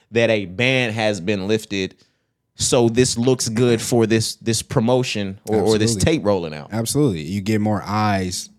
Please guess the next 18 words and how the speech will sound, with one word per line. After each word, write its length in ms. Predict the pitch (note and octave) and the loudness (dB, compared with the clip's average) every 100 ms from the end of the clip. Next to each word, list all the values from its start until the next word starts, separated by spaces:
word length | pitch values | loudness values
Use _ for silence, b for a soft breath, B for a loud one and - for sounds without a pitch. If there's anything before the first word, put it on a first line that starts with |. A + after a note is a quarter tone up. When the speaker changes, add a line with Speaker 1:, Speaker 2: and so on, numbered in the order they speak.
| _ _ - _ | _ _ -20 _
Speaker 2:
<clears throat> 280 | - D#3+ C3 | 4 6 6
to 140 | A#2+ | 4
the 140 | G#2 G2 | 4 2
performance, 720 | F#2+ F2 G#2+ G#2 G2 F#2+ F#2+ | 0 0 0 2 2 -2 -4
to 140 | - G#2+ | -2 0
B 340 | G2 G2+ G2 | 2 2 2
E 40 | F#2 | 0
T. 400 | G#2 F#2+ F#2 F#2 | 0 0 0 0
Speaker 1:
People 220 | A#3 F#3+ | 2 2
do 260 | D#3 E3 F3+ | 2 0 -2
certain 320 | - D#3 D3 | 0 0 0
shit 260 | C#3 C#3+ C3+ | 0 0 2
nowadays. 420 | C3+ C3 B2 B2 | 2 4 4 2
I 60 | A#2+ | 2
talked 280 | C#3+ C#3 | 2 0
to 40 | C#3+ | -2
you 80 | C3 | 0
yesterday 680 | C#3+ D3 - B2+ A#2+ A#2+ | 0 0 0 2 2 0